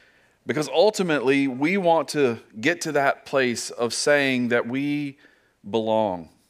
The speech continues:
And the sad thing is, this is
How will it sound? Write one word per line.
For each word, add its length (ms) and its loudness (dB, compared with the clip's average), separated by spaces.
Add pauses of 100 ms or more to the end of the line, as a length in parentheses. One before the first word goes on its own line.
(760)
And 100 -4
the 60 -2
sad 320 2
thing 240 0
is, 560 -4 (2750)
this 240 -2
is 460 -4